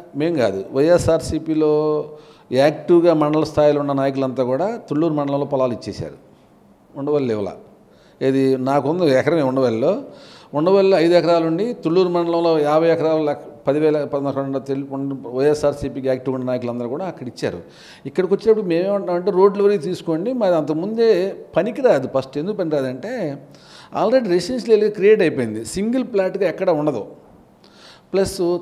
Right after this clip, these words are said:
థర్టీ త్రీ పర్సెంట్ of the land already itself converted to flats. ఇంక కొద్దిగా land ఉంటది. ఆ క్లా-, కొద్దిగా land గవర్నమెంట్‌కి wide దృష్టిలో ఉండదు కాబట్టి ఊరిని వదిలిపెట్టొద్దన్న ఉద్దేశం ఊరి మీద నిర్ణయం ఇది.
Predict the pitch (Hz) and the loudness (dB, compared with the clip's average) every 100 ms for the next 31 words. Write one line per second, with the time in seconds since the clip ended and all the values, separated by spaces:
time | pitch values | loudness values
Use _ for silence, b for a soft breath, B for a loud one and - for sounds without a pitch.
0 | 175 170 214 190 190 170 226 233 220 196 | -4 -4 -6 -4 -4 -4 -4 -2 0 2
1 | 170 185 208 180 196 202 196 190 - 196 | 0 0 -2 -2 0 -2 -2 -4 -4 -4
2 | 202 - 165 185 185 170 147 165 160 139 | -4 -4 -4 -4 -6 -10 -8 -4 -2 -2
3 | - 85 - _ B B B B 175 - | -6 -16 -20 _ B B B B -12 -2
4 | 214 190 202 262 226 196 185 147 113 127 | 0 0 2 4 4 2 0 -2 -4 -6
5 | 151 - 185 214 214 196 190 240 220 208 | -6 -4 0 0 2 0 2 2 4 2
6 | 214 247 185 180 208 220 214 202 202 160 | -2 -6 -4 -2 -2 -4 -6 -6 -4 2
7 | 185 247 233 220 220 190 185 180 175 180 | 4 4 0 -4 -2 -2 -2 -2 -4 -4
8 | 254 208 220 214 202 196 196 160 165 175 | -6 -4 -4 -4 -4 -2 -2 -2 -6 -6
9 | 160 170 208 190 180 240 240 196 147 139 | -6 -6 -8 -6 -2 0 4 4 2 -2
10 | 123 110 95 | -4 -6 -8